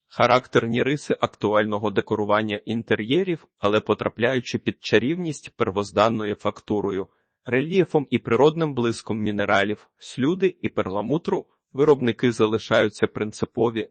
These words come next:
на чолі всього стоїть технологічність. Ретельна обробка натуральних матеріалів виключають можливість будь-яких дефектів і недбалості. У пріоритеті природні холодні тони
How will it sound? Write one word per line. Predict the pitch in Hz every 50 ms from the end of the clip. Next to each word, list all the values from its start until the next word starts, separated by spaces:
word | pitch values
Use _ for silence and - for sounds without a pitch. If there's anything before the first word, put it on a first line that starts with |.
| _ -
на | - 117 117
чолі | - - 113 107 117 160
всього | - - - 214 202 165 156
стоїть | 135 - - - 113 113 107 98 _ _
технологічність. | - 147 - - 160 170 156 151 131 127 117 110 - - - - 110 107 - - - - _ _ _ _ _ _ _ -
Ретельна | 127 120 - - 123 107 107 104 104 104
обробка | - - 117 110 107 120 139 175 185 - - - 151
натуральних | 113 107 104 - 104 92 107 147 175 170 160 147 - -
матеріалів | 110 104 - - 104 104 104 104 127 147 156 151 143 _ _
виключають | 127 120 - - 113 113 - - - 107 113 120 113 - -
можливість | 117 107 95 101 107 120 147 156 165 143 - - -
будь-яких | 107 107 - 104 101 - - 113 107 104
дефектів | - 101 - - 107 - - - - - _ _
і | - 113
недбалості. | 120 127 123 110 107 104 95 85 82 82 - - - - - - - _ _ -
У | 123 113
пріоритеті | - - 113 113 117 117 113 - - - 208 220 - 185
природні | - - 110 113 113 123 156 165 160 160 143
холодні | - - 117 110 120 120 113 110 110 104
тони | - - 104 131 170 202 202